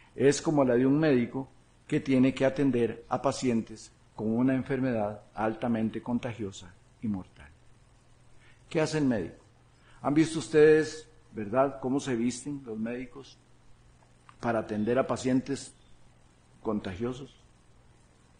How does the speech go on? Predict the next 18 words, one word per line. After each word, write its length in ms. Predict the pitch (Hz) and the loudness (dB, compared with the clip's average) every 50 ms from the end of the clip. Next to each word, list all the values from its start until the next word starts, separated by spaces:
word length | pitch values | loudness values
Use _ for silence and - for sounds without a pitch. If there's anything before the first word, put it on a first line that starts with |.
| - - - - - - - - - - _ - - - | -20 -20 -20 -20 -20 -20 -20 -20 -20 -20 _ -20 -18 -10
Totalmente 520 | - 110 - 117 120 131 135 135 135 143 | -10 -8 -4 -2 0 0 0 -2 -2 -6
cubiertos, 560 | - - 107 107 117 131 131 131 - - 107 | -8 -8 -10 -8 -8 -8 -8 -10 -14 -18 -18
¿verdad? 200 | 98 107 107 120 117 - _ _ _ _ - _ _ _ _ - - - _ _ - | -18 -18 -20 -20 -20 -20 _ _ _ _ -20 _ _ _ _ -20 -20 -20 _ _ -6
Y, 280 | - 120 117 139 127 123 | -4 -2 0 0 0 0
y 40 | 113 | 0
tenemos 400 | - 120 117 127 135 147 135 139 | 0 0 0 2 2 0 0 0
una 120 | 143 143 | 0 2
imagen 340 | 147 143 139 139 139 151 147 | 2 2 2 2 2 2 2
muy 140 | 143 139 131 | 2 0 0
fresca, 380 | - 139 170 196 - - - 104 | 0 0 -2 -2 -2 -2 -6 -6
¿verdad? 240 | 95 98 107 123 | -6 -2 0 2
Ahora 180 | 131 135 131 131 | 2 2 2 0
que 60 | 131 | -2
acabamos 380 | 131 - - 120 120 127 135 135 | -4 -4 -2 -2 0 0 0 0
de 100 | 139 135 | 0 -2
pasar 260 | - 107 98 120 127 | -4 -6 -8 -6 -4
la 160 | 139 139 - | -4 -4 -4
pandemia. 480 | - 107 107 123 165 180 165 113 92 | -4 -4 -4 -2 -4 -4 -4 -8 -12